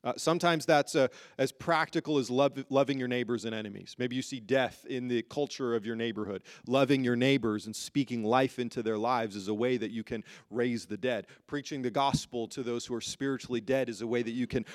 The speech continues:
raise the dead. And sometimes it is as radical as calling someone who is physically dead to come alive in the name of Jesus. And I think if we're gonna be a church that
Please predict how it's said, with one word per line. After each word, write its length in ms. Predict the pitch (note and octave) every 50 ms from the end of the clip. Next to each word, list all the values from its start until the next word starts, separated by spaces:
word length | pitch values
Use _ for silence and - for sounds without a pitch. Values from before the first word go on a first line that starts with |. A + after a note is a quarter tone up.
| - -
raise 440 | - A#2+ B2 A#2+ B2 B2 A#2+ A2+ -
the 120 | - A2+ A2
dead. 320 | F#2 B2+ B2+ B2 A#2 - -
And 180 | B2+ C3 B2+ A#2+
sometimes 1040 | - - - - F3+ G#3+ A3 A3+ A3+ - - G3+ G#3+ G#3+ G3+ D3+ A#2 A2 G#2+ - -
it 200 | - E3+ E3 -
is 180 | - D#3+ C#3 C3+
as 260 | - C3+ C#3+ C3 A2+
radical 640 | B2 B2 C3 C#3+ D#3+ F3+ F#3+ G3+ F#3+ - G3 G3+
as 280 | - D#3 D3 C#3+ - -
calling 420 | - - E3 D#3+ E3 E3+ E3 D#3+
someone 320 | - - E3 D#3 D#3 D3+ D3+
who 180 | B2+ D3 C#3
is 140 | C3 A#2 -
physically 640 | - - - F3 F#3 F3 - F#3+ - - F3+ F3+ D#3+
dead 400 | B2+ C#3+ C3+ C3+ B2+ B2+ B2 - - - - _ _
to 100 | - C#3
come 240 | - - D#3+ D3
alive 540 | C#3 C3 C3 C3 C3 C3 C#3 C#3+ C#3+ C#3 B2
in 80 | C#3+ C3
the 80 | C3
name 260 | B2 A#2 A#2 A2+ A2 G#2+
of 100 | G2+ F2+
Jesus. 640 | - - G#2+ G2+ F2+ - - - - - - - _ _ _ _ _ _ _ _ _ _ _ - - - _
And 120 | B2+ C3
I 100 | D3+ E3
think 220 | E3 - F3 E3 E3
if 120 | E3 C#3+
we're 100 | E3 F3
gonna 180 | E3+ F#3+ F#3+ F3+
be 120 | F3+ F3+
a 60 | E3+
church 400 | D#3+ - - E3+ E3+ E3 - - -
that 200 | D#3+ D3+ D3